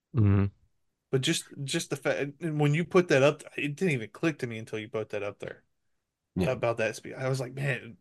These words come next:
Speaker 2: I, I, I can't tell you how many times I watched Remember the Titans in a row.
Speaker 3: Uh,
Speaker 2: When
Speaker 3: when
Speaker 2: I
Speaker 3: I was in R O T C in high school,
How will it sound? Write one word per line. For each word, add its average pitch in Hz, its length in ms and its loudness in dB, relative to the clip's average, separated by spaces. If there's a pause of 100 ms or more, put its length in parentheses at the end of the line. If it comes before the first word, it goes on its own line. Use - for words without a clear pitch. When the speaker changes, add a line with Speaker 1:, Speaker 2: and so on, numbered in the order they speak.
(100)
Speaker 2:
I, - 20 -10
I, - 260 -8 (120)
I 143 60 -14
can't 139 220 -6
tell 135 120 0
you 120 80 -2
how 127 100 4
many 127 160 0
times 120 260 -4
I 113 40 -4
watched 107 300 -2
Remember 107 300 -10
the - 140 -20
Titans 107 380 -8 (100)
in 127 120 -6
a 120 120 -4
row. 107 440 -6 (1400)
Speaker 3:
Uh, - 80 -2 (260)
Speaker 2:
When 123 140 -2
Speaker 3:
when 127 100 12
Speaker 2:
I 123 40 12
Speaker 3:
I 131 40 12
was 143 120 12
in 120 80 12
R 117 120 12
O 127 40 8
T 117 140 4
C 110 160 6
in 98 80 8
high 95 160 6
school, 85 400 0